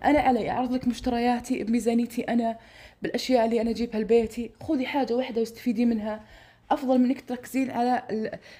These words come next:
ال-، نص الكوب، ال-، ال-، النص الفاضي من الكوب، تمام؟ ركزي على الجانب المليان أفضل. آه،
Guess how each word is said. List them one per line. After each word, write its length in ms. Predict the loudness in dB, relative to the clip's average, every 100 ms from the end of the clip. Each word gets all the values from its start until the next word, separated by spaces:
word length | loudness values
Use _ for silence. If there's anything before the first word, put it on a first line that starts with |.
| -6
ال-، 280 | -2 0 2
نص 220 | 0 -2
الكوب، 460 | -8 -2 0 0 -4 -20 _ -4
ال-، 160 | -2 -2
ال-، 500 | -4 -2 0 0 0
النص 320 | -2 -2 -2
الفاضي 480 | -4 0 0 2 2
من 120 | 0
الكوب، 380 | -2 0 0 -2 -14 _ _ -2
تمام؟ 360 | 2 4 2 -2 -18 -10 -4
ركزي 240 | -4 -2 0
على 120 | 2
الجانب 320 | 2 2 4
المليان 420 | 4 4 2 0 -4
أفضل. 300 | -6 -6 -8 -12 -20 -20 -20 -20 -20 -20 -4
آه، 680 | 0 2 2 0 0 -4 -6